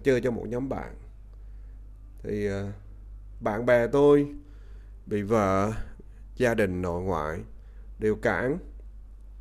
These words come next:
Còn tôi thì gia đình không nói gì,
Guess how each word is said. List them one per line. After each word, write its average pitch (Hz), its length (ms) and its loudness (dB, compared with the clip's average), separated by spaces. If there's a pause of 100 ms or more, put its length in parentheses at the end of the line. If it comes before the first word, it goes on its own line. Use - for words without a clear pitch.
(1080)
Còn 104 180 -2
tôi 123 360 6
thì 92 280 0 (3000)
gia 117 120 2
đình 104 180 2
không 120 220 -4
nói 131 160 0
gì, 98 360 0